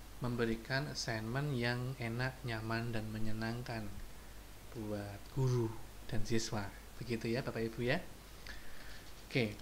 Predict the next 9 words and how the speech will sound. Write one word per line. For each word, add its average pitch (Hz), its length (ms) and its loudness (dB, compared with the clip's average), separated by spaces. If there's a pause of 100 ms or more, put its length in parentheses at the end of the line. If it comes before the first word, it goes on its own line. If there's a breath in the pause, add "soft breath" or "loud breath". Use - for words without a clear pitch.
baik. 123 240 4
Jadi 135 320 6
video 131 240 6
kali 117 320 4
ini 175 140 4
saya 135 260 2
hanya 120 160 4
membahas 113 480 6
tentang 135 560 4